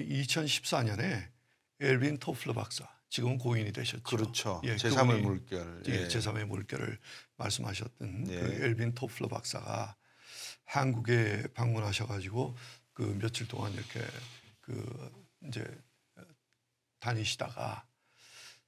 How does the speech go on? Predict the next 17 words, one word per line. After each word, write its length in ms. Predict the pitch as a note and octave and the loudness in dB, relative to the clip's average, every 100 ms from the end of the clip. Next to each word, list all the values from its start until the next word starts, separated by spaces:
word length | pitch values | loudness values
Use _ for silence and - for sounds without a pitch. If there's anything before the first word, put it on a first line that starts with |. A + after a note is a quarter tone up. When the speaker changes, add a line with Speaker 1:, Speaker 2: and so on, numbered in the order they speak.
| _ _ | _ _
Speaker 1:
떠나시기 500 | - B2 A#2+ - A#2 | 2 6 6 4 2
전에 460 | A2 G#2 A#2 A#2 - | 2 0 2 0 0
인터뷰를 460 | D3 B2+ C#3+ C3+ A2+ | -2 0 0 2 2
한 100 | G#2 | 2
게 100 | F#2 E2+ A#2 | -2 -4 -4
있는데 440 | D#3+ A2+ A2+ G#2+ A2 | -2 0 0 0 0
Speaker 2:
음. 240 | A2 A2 - | 0 -2 -4
Speaker 1:
그 100 | C#3+ | -2
내용이 680 | C#3+ A2 G#2+ G#2 B2 F#3+ F#3+ - - - - - | 2 2 2 0 0 0 -4 -12 -18 -18 -18 -4
좀 240 | C3 B2 | -2 -2
괄목할 460 | B2 B2 B2 A#2+ C3+ | 0 2 2 2 0
만합니다. 680 | G#2 F#2+ F2+ - - A2 - _ _ _ - - - - - _ - | 0 -2 -6 -4 -4 -4 -10 _ _ _ -20 -20 -20 -20 -20 _ -4
아, 300 | B2 A#2 A2+ G#2+ | 4 4 4 0
그 120 | - | 2
말씀하신 520 | B2+ A#2+ B2 A#2 B2 | 4 4 4 4 4
게 320 | A#2 C#3 B2 - - - | 4 4 2 -2 -16 -8
한국에서 1080 | - B2+ C3+ C3+ B2 A#2+ A#2+ A#2+ E3 G#3+ | 4 6 6 4 2 4 4 4 2 0